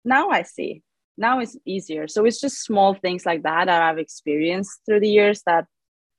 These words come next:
giving me, like, the, um, well, it helped me knowing that, okay, there's just some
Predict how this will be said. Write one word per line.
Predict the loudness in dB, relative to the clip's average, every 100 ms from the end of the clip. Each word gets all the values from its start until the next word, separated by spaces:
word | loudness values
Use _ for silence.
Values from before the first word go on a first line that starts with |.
| _
giving | 2 4 4 0
me, | -2 0
like, | 0 -2 _ _
the, | -2 0 2 0 -2 _ _ _ _ _ _ _ _ _ _ -6
um, | -4 -2 -2 -4 -6 -10 _ _ _ _ _ _ _ 6
well, | 6
it | 8 4 0 _ _ _
helped | 4 6 6 2
me | 0 2
knowing | 4 6 4 4
that, | 2 2 0
okay, | -4 0 0 -2 _ _ 0
there's | 2 2
just | -2 -4 -4 -4
some | -4 -4